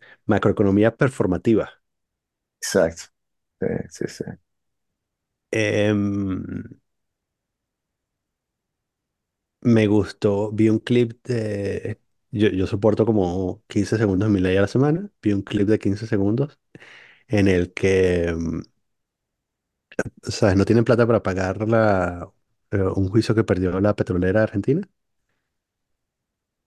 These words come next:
Speaker 1: Em, y entonces le van a poner, él, él, él propone que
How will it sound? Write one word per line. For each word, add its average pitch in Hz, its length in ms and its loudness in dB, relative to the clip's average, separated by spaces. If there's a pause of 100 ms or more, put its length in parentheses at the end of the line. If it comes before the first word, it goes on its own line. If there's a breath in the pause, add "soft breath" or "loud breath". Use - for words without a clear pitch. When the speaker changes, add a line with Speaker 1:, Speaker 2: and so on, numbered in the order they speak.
(120)
Speaker 1:
Em, 92 1120 -2 (340)
y 101 120 0
entonces 95 500 0
le 107 160 4
van 92 280 0
a 101 100 -2
poner, 90 420 0 (1160)
él, 101 180 0
él, 98 260 2
él 92 120 -2
propone 104 720 0
que 90 540 -6